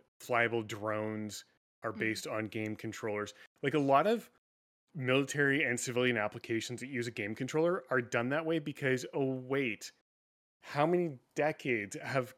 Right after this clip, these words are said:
Speaker 1: kids who have now grown up
Speaker 2: <laughs>
Speaker 1: been using game controllers? So, to be fair, um, they did have spares in the sub, blah, blah, blah, blah,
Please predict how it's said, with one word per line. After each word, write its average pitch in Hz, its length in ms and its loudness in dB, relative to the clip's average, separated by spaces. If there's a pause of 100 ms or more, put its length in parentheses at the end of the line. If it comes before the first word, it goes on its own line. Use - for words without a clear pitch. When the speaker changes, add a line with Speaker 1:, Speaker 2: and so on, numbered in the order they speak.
Speaker 1:
kids 127 640 0
who - 160 -4
have 113 160 -2
now 113 240 4
grown 120 500 2
up 131 340 2 (260)
Speaker 2:
<laughs> - 300 -6
Speaker 1:
been 131 200 2
using 131 340 2
game 131 300 2
controllers? 104 680 -2 (440)
So, 143 420 4 (1000)
to 170 120 6
be 208 180 6
fair, 104 520 4 (720)
um, 120 220 4
they 135 140 6
did 139 160 2
have 160 180 4
spares 139 420 4
in 139 100 -4
the 135 120 0
sub, 113 400 -2
blah, 110 180 2
blah, 110 120 -2
blah, 98 240 -4
blah, 113 280 4